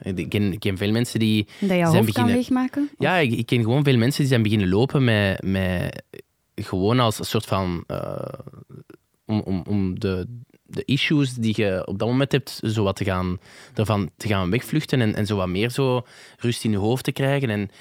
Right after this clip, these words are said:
Speaker 1: je merkt ook als je sport, dan komen er, eh, stoffen vrij in je hoofd, eh, dat je blij maken. En, en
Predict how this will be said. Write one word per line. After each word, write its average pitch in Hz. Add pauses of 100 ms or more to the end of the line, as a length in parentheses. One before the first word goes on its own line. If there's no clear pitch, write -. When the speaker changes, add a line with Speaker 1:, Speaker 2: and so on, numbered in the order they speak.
(120)
Speaker 1:
je -
merkt 110
ook 127
als 110
je -
sport, -
dan 98 (500)
komen 104
er, 95
eh, 87
stoffen -
vrij 113
in 104
je 98
hoofd, 107
eh, 107
dat 95
je 95
blij 98
maken. 156
En, 107
en 101